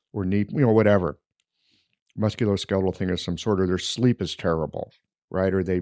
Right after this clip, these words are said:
wake up to pee six times a night. And you ask, "How are you?"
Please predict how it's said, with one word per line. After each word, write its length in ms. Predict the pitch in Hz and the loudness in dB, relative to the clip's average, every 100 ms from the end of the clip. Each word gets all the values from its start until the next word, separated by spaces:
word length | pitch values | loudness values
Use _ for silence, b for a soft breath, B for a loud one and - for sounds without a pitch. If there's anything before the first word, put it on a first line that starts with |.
| - | 0
wake 180 | 104 101 | 0 0
up 120 | - | -4
to 80 | 98 | -8
pee 320 | - 98 92 | -4 -4 -2
six 280 | - 95 - | -4 -8 -6
times 360 | - 90 80 | -4 -4 -4
a 60 | 80 | -6
night. 260 | 76 80 - _ _ _ _ | -6 -8 -10 _ _ _ _
And 220 | 117 117 | 4 6
you 100 | 123 | 6
ask, 220 | 131 - - | 4 2 -4
"How 260 | 143 147 | 0 4
are 220 | 123 143 190 | 6 6 4
you?" 440 | 98 82 107 | 2 0 -2